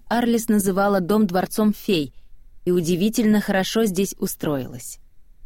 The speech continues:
Навстречу ей по улице шли люди и проезжали велосипедисты.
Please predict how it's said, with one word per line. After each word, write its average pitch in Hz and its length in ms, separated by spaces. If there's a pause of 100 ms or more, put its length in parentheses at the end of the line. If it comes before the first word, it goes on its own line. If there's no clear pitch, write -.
(120)
Навстречу 214 580
ей 240 220
по 226 120
улице 208 420
шли 190 260
люди 214 520
и 208 80
проезжали 185 560
велосипедисты. 160 960